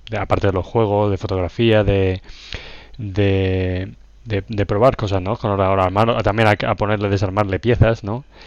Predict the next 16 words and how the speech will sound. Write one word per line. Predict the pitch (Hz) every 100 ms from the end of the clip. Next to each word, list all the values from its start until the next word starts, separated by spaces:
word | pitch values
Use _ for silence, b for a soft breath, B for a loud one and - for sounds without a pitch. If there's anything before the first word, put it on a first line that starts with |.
| B B B B -
Y, | 139 120 113 110 107 101 101 110
y | 127
de | 107 107
ahí | 107
fue | 120 117
que | 117
decidí, | 104 - 90 98 98 98
eh, | 95 92 92 90 92 101
eh, | 104 92
probar | 95 87 92 92
a |
estudiar | 87 107 98
ingeniería | 92 - 95 92
informática | 101 98 123 95
en | 92
Albacete. | 92 90 110 101